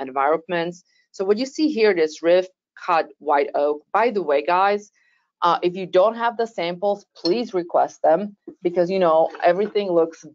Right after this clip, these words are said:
just better and, um, when you do it. So what we, what we have, this is what the whole box of all the samples looks like, right? So it's a lot of options. It's really absolutely beautiful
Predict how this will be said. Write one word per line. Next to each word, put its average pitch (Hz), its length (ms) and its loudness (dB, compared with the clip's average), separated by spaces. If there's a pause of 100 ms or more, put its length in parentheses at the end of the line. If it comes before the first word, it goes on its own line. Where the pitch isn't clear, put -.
(440)
just 151 260 0 (120)
better 160 480 0 (160)
and, 143 480 -2 (120)
um, 139 440 -4 (880)
when 165 200 -6
you 160 80 -6
do 156 140 -2
it. 170 160 2
So 175 100 -2
what 170 180 -2
we, 196 280 -4
what 160 200 -2
we 180 100 -2
have, 165 280 0
this 185 160 -6
is 208 140 -6
what 208 80 -4
the 160 100 -6
whole 175 380 -2
box 156 540 0 (340)
of 151 80 -16
all 165 260 0
the 175 120 -6
samples 156 480 -10
looks 143 320 -8
like, - 200 -14
right? 135 240 -8
So 160 80 -4
it's 139 160 -4
a 147 60 -10
lot 156 800 2
of 139 100 -6 (100)
options. 127 600 -6
It's 147 240 -12
really 170 360 -2
absolutely 135 540 -6
beautiful 151 600 -6